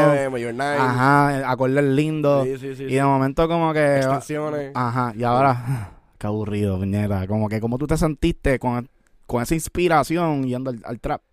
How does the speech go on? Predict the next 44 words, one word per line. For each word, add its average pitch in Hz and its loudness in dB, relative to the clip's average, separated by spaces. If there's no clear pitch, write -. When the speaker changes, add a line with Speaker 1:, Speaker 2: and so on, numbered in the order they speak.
Speaker 1:
Yo 113 -12
creo 113 -8
que 127 -10
eso 127 -12
es 127 -12
lo 131 -8
divertido. 135 -12
Yo 117 -14
creo 123 -12
que 147 -8
es 147 -14
cómo 139 -8
yo 156 -6
puedo 147 -8
push 151 -6
the 131 -4
boundary. 131 -4
Yo 110 -10
como, 135 -12
cómo 135 -6
yo 165 0
puedo, 160 -4
¿cómo 123 -8
es 131 -14
que 151 -10
dicen 143 -10
los 127 -12
gringos? 135 -10
Este, - -14
push 156 -6
the 151 -4
envelope 139 -2
lo 120 -6
suficiente 123 -6
que 107 -14
sigue 117 -10
siendo 147 -8
aceptable, 143 -8
pero 110 -10
están 101 -14
metiendo, 113 -10
bueno, 131 -6
ponte, 120 -12
eh, 113 -8